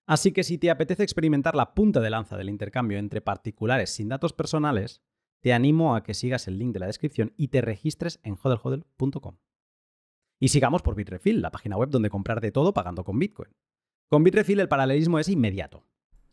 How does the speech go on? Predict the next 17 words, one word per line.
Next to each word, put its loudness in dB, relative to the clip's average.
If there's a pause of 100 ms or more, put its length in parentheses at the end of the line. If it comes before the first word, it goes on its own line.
(120)
En 0
Bitrefill 0
puedes 0
conseguirte -2
tarjetas -6
regalo 0
de 0
recargas -8
móviles 2
y -8
también 0
de -2 (100)
otros -2
muchos 0
establecimientos -2
como -4
Carrefour, 0